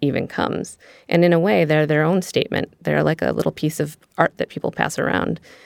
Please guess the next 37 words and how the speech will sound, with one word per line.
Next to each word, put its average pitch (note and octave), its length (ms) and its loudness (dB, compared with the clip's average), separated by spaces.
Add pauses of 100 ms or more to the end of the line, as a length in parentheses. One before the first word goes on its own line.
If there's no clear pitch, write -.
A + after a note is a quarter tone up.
(180)
They D#3 80 0
can D3+ 180 2
be D3+ 120 2
their C#3+ 180 4
own C#3+ 160 2
comment, - 640 -2 (100)
um, D3 480 -2 (360)
and E3 120 2
they D3+ 60 2
serve D#3 280 2
as C#3+ 140 2
an C#3+ 340 2
advertisement D3+ 760 2 (100)
for C#3 300 0
the C3+ 100 2
magazine C#3 480 2
before C3+ 260 0
it - 100 0
comes C3+ 260 -2
out. - 260 2 (480)
But D#3 260 2
we E3 180 2
often E3+ 240 2
do E3 120 2
think D3 240 0
about C3 240 2
how C3+ 140 0
those C#3 200 0
covers C#3 440 -2
are C#3 160 0
going C#3+ 280 2
to - 480 -4 (520)
look E3+ 240 4
on E3 120 0
social D#3+ 320 0
media, D3+ 640 4
or C#3 420 2